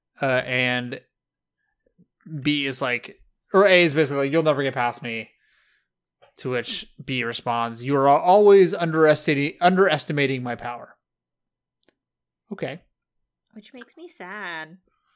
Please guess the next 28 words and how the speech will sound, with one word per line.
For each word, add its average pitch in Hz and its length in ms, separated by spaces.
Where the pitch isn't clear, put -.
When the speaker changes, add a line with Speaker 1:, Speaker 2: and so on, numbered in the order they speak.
Speaker 1:
Yeah, 285 240
well, 151 480
I 277 80
mean, 359 160
he 330 320
is, 311 380
like, 196 180
fifteen 202 460
years 151 240
older 135 260
than, 120 420
than 127 260
B 143 260
is, 117 420
so 170 100
it 175 80
makes, 233 260
it 185 160
kinda 311 220
makes 254 220
a 170 40
certain 208 220
amount 165 160
of 131 80
sense 143 340
where 131 120
you're 123 140
like, 123 220